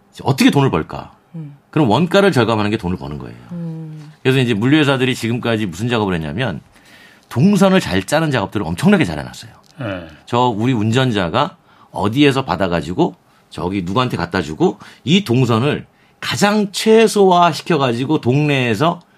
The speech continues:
Speaker 1: 가장 기름을 적게 쓰게.
Speaker 2: 네, 맞아요.
Speaker 1: 예, 효율을 잘 짜놨거든, 경로를.
Speaker 2: 네.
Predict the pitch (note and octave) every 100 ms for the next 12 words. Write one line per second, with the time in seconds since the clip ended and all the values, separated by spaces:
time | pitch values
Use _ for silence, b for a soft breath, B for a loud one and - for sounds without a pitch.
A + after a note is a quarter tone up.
0 | b - C3 F3+ F#3 C3 D3 C#3 G2+ F#2+
1 | - C2 - E3 D#3+ D3 C#3+ D3+ E3 D3
2 | - G2+ F#2+ E3+ E3 - - A2+ - B2+
3 | G#2+ F#2+ E2+ E2+ D#2+ C3 E3+ D3